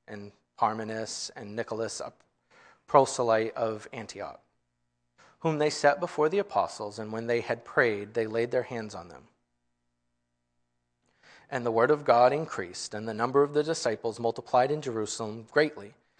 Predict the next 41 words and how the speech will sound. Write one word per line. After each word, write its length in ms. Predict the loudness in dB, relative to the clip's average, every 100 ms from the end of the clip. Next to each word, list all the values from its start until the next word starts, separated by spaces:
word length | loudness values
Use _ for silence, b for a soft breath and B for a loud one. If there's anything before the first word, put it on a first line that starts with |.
| B B -8
and 100 | -2
a 40 |
great 260 | 2 2 2
company 380 | -6 -4 -4
of 100 | -2
the 80 | -4
priests 380 | -4 -6 -6 -2
were 160 | -2 -2
obedient 440 | -4 -4 -4 -6
to 140 | -6
the 80 | -6
faith. 480 | -6 -8 -8 -16 -20 _ b b b b b b b b _ -8
And 160 | -6
Stephen, 480 | -4 -4 -4 -6 -8
full 240 | -2 -2
of 100 | -2
faith 380 | -6 -4 -4 -4
and 140 | -8 -4
power, 340 | -2 -2 -4
did 240 | -8 -10
great 260 | -2 -2 -2
wonders 420 | -6 -6 -6 -8
and 120 | -8
miracles 420 | -4 -4 -4 -8 -6
among 260 | -8 -10
the 60 | -10
people. 420 | -10 -10 -12 -16 _ _ _ _ _ _ _ _ _ _ _
Then 240 | -2 0 4
there 300 | 4 2 -2 -10 2
arose 460 | 2 4 2 0 -6
certain 380 | 0 0 0 -4
of 120 | -4
the 80 | -4
synagogue, 560 | -4 -6 -6 -6 -6
which 180 | -10 -12
is 80 | -12
called 320 | 2 2 2
the 80 | -4
synagogue 600 | -2 -2 4 6 6 2
of 140 | -8 -4
the 180 | -6